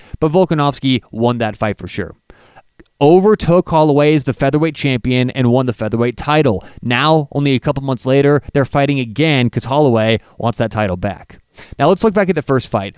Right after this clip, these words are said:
Volkanovski's leg kicks were a huge factor. He would just walk down Max Holloway and blast him with those leg kicks.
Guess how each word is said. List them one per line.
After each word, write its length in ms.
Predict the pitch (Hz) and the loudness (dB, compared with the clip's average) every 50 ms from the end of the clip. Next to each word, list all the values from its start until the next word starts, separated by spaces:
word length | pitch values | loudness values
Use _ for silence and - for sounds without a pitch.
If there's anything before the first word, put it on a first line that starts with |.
| - - - | -20 -18 -8
Volkanovski's 760 | 113 117 156 202 196 220 208 190 185 180 - - 190 156 | -2 2 2 2 2 2 0 0 -2 -2 -4 -6 -6 -4
leg 280 | 131 117 120 131 147 139 | -2 -2 0 0 -2 -2
kicks 320 | - 175 175 175 - - | -2 -2 -2 -2 -2 -2
were 100 | 151 156 | 0 0
a 160 | 147 143 147 139 | 2 2 0 0
huge 640 | - - - - 135 131 135 135 135 135 131 113 101 - _ | -2 -6 -2 2 4 4 6 6 6 4 2 -2 -8 -12 _
factor. 500 | - - - 120 113 104 - - 95 - - _ - - - _ | -6 -2 -2 0 0 -2 -4 -8 -10 -10 -12 _ -20 -20 -20 _
He 160 | - - 196 | -4 0 2
would 180 | 220 208 196 156 | 2 4 2 2
just 240 | 139 165 156 127 - - | 2 0 0 0 -4 -8
walk 480 | - 90 101 117 135 160 175 175 - - | -12 -4 0 2 4 4 2 2 0 -2
down 260 | 165 151 151 156 151 | -2 -2 0 0 0
Max 240 | 147 139 135 - - | -2 -2 -4 -4 -2
Holloway 580 | 139 131 135 139 135 139 135 135 135 139 131 - _ - _ - | 0 2 4 4 4 4 4 2 2 0 -2 -4 _ -12 _ -4
and 320 | 151 143 135 127 110 - | -4 -2 -2 -4 -6 -6
blast 540 | - 127 123 120 123 135 143 147 139 - - | -6 -4 -4 -2 -2 -2 -2 -2 -4 -4 -4
him 120 | 143 117 | -2 -2
with 120 | 110 117 123 | -2 -2 -2
those 180 | 123 120 101 | -2 -2 -2
leg 220 | 123 131 139 143 123 | 0 0 -2 -2 -2
kicks. 360 | - 120 113 113 113 - | -2 -2 -2 0 -2 -4